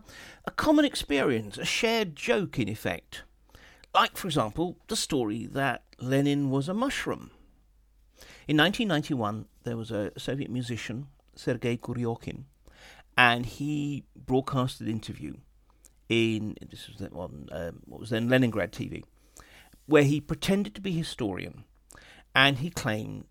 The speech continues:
that Lenin had eaten so many magic mushrooms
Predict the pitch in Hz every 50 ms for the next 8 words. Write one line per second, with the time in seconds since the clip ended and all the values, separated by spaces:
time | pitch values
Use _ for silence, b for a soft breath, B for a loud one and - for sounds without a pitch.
0 | _ _ - - - 117 120 135 139 147 151 120 120 120 104 - - - - 131
1 | 123 120 - - 151 147 - - - 123 113 107 - - - - - - - -
2 | - 165 202 208 220 220 208 190 196 196 190 165 147 139 117 107 135 139 131 143
3 | 131 143 156 - 135 131 127 123 - - - 98 98 - 87 90 - - -